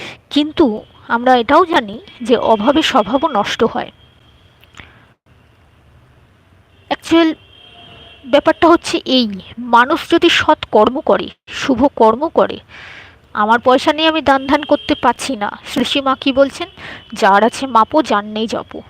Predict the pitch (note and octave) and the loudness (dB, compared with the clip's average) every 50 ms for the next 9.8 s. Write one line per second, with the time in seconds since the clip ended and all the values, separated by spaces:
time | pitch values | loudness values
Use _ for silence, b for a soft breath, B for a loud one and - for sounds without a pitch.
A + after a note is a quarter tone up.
0 | - G#3+ F3+ B3+ A3+ A#3 G#3+ G3 - A3+ C#4 C4 C4+ - A#3+ A3 G#3+ - - - | -14 -4 0 0 0 0 -2 -4 -4 -4 -4 -4 -2 0 2 2 2 0 -2 -6
1 | C#4 C#4 C4 B3 A#3 A3+ A3+ A3 - B3+ A#3 A#3 A3+ A3 A3 A#3 A#3+ B3+ B3+ - | -4 0 0 0 2 2 0 0 0 -2 -2 -2 -4 -4 -2 2 2 2 2 2
2 | B3+ B3+ A3+ A3 - - A3+ A#3+ G3+ A#3 C4 D4 - D#4+ D4+ D4 D4 D#4 - - | -2 0 0 0 0 0 -2 -2 0 2 0 2 2 2 0 2 2 0 2 2
3 | D4+ - - - D4 - A3+ G#3 - - - B B B B B B B B B | -2 -2 0 -4 -4 -2 -4 -6 -8 -10 -14 B B B B B B B B B
4 | B B A3 A#3+ A3+ C4 C4+ D4+ - - - C#4 C#4+ D4 D4+ C#4+ C#4 A#3 G3+ G3+ | B B 0 2 2 4 2 2 2 2 2 2 4 4 2 2 0 -2 -4 -6
5 | G#3+ - - - - - A3+ A#3 A#3+ B3 B3+ B3+ C4 C#4+ - - A#3+ A3 A3 - | -12 -20 -20 -12 -4 0 0 2 2 0 0 0 -2 -2 -2 2 0 0 0 0
6 | - - B3+ - - A3+ A#3 - C#4 B3 G#3+ - - - - - A#3+ A3 A#3+ A#3+ | -2 -2 -2 2 2 2 2 2 0 -2 -4 -4 -8 -14 -6 0 4 4 4 4
7 | A#3+ G#3 C#4 C#4+ C4+ - B3 A3 - - - - - - _ - _ _ - - | 4 2 0 0 0 -2 -6 -6 -6 -6 -12 -14 -14 -14 _ -20 _ _ -20 -20
8 | _ _ - B B B B B B B _ _ - - _ - B3 A#3+ B3 B3+ | _ _ -20 B B B B B B B _ _ -20 -20 _ -18 -14 -6 2 4
9 | B3 B3+ - C#4 D#4 - - F4 D#4 C#4 B3+ B3 - - C4+ G#3 | 4 4 4 2 -2 0 2 0 2 0 -2 -4 -2 -4 -4 -4